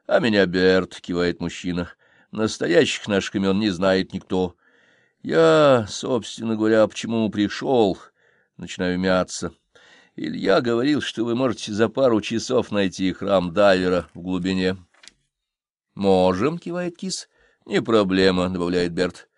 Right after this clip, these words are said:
«Честно говоря, я тут подсуетился», смущённо улыбаюсь.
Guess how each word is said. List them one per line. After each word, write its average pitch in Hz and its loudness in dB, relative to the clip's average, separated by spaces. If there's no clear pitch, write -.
«Честно 113 -2
говоря, 107 4
я 104 4
тут - -18
подсуетился», 104 0
смущённо 92 -2
улыбаюсь. 92 0